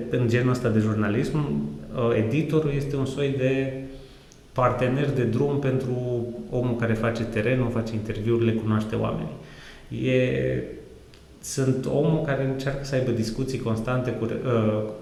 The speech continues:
da, constante și continue cu, uh, reporterii despre ce ai găsit pe teren, despre ce crezi că e povestea asta, ce informații ai obținut, ce plănuiești să mai faci, ce nevoie de ajutor ai, ce dileme ai,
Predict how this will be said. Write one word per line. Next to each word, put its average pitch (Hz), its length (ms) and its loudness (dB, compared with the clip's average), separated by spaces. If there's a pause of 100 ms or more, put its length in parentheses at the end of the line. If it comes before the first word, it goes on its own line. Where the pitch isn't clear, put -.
(100)
da, 110 460 -2
constante 127 380 0
și 120 80 -2
continue 117 440 0
cu, 107 600 0
uh, 107 280 -2 (220)
reporterii 135 540 0
despre 127 480 0 (800)
ce - 120 -4
ai 131 80 2
găsit 113 280 0
pe 110 80 0
teren, 101 400 0 (200)
despre 110 300 -2
ce 113 180 0
crezi 113 260 0
că 113 60 -2
e 113 40 2
povestea 104 480 -2
asta, 101 680 -4
ce 120 120 -2
informații 110 600 2
ai 107 60 2
obținut, 104 720 -2
ce - 140 -6
plănuiești 110 460 2
să 110 60 -2
mai 110 160 2
faci, 101 400 -4 (320)
ce 120 160 -2 (100)
nevoie 110 360 4
de 110 80 2
ajutor 113 460 2
ai, 95 540 -2
ce - 120 -4
dileme 110 540 2 (100)
ai, 101 360 -2